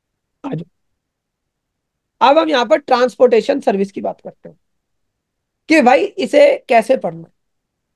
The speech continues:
तो पहले हम ये चेक करेंगे किस पर आरसीएम है, किस पर नहीं है,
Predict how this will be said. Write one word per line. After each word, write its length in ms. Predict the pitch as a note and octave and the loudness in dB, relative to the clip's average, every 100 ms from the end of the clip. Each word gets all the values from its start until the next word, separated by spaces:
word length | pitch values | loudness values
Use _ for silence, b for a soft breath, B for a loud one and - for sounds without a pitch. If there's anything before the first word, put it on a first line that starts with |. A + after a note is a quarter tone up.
| - | -2
तो 80 | C#4 | 0
पहले 340 | C#4 B3 D4 | 2 0 0
हम 100 | D#4 | -2
ये 80 | D#4+ | -4
चेक 220 | D4+ C4+ | -4 -2
करेंगे 340 | - C4+ C#4 D4 | 2 2 2 -4
किस 200 | C#4 - | -6 -2
पर 200 | C4+ B3 | 2 2
आरसीएम 400 | A3+ - B3 A3 | 2 0 -2 -2
है, 160 | A#3 - _ | -6 -12 _
किस 160 | A#3 A3+ | -6 -2
पर 160 | C4 A3 | -2 0
नहीं 240 | G3 G#3+ | -2 -2
है, 120 | A#3 | -6